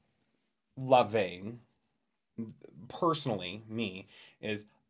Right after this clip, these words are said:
I am loving the the act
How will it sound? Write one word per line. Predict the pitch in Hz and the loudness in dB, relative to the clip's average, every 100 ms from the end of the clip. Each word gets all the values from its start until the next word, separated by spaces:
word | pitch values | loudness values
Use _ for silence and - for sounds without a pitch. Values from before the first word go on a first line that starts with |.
| - | 0
I | 131 151 | 2 4
am | 165 | 4
loving | 135 120 117 113 113 _ _ - | 4 4 0 -4 -6 _ _ -12
the | 107 110 104 101 101 95 - _ _ _ _ _ _ _ _ _ _ _ _ _ _ - | -8 -6 -6 -6 -8 -12 -16 _ _ _ _ _ _ _ _ _ _ _ _ _ _ -14
the | 113 123 - | -6 -4 0
act | 123 131 - | 0 0 -4